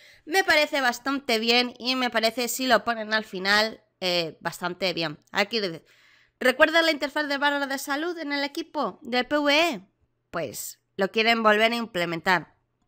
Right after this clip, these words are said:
Si lo implementan no me vendría mal. De hecho, cuando eres support no vendría nada mal para estar más atento,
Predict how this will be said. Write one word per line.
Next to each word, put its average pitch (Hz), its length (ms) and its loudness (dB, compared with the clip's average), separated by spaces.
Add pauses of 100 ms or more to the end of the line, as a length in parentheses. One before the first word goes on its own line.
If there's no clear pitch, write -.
(460)
Si 208 120 -4
lo 208 60 2
implementan 247 680 -4
no 233 120 -2
me 220 220 2
vendría 208 560 0
mal. 240 260 -2 (360)
De 233 140 2
hecho, 233 280 2
cuando 190 240 0
eres 196 320 2
support 180 560 -2 (180)
no 226 320 4
vendría 220 400 2
nada 202 400 0
mal 214 220 0
para 185 220 0
estar 208 420 4
más 220 260 4
atento, 196 880 2